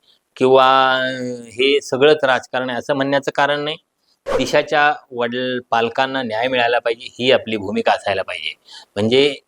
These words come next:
ज्या वडिलांची मुलगी जाते, त्यांना जर वाटत असेल की आपल्या, अ, मुलीच्या संदर्भात काही म-, वाईट घडलेलं आहे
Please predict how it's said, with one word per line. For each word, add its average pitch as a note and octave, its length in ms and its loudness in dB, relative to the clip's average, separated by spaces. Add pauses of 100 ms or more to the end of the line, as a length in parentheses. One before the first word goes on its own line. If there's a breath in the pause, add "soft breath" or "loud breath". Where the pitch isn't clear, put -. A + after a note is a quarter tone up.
(140)
ज्या C#3+ 320 4 (300)
वडिलांची A#2+ 580 -4
मुलगी A#2 400 -2
जाते, F#2+ 380 -2 (680 soft breath)
त्यांना E3+ 300 4
जर G#3 140 4
वाटत D3 380 2
असेल C3 340 -6
की D#3 60 -4
आपल्या, C3 380 0
अ, G#2 840 -6
मुलीच्या A#2+ 760 -2
संदर्भात A#2 420 -2 (120)
काही G#2+ 180 0 (220)
म-, G2 240 -16
वाईट A#2 300 -2
घडलेलं G2+ 400 -6
आहे F2 180 -8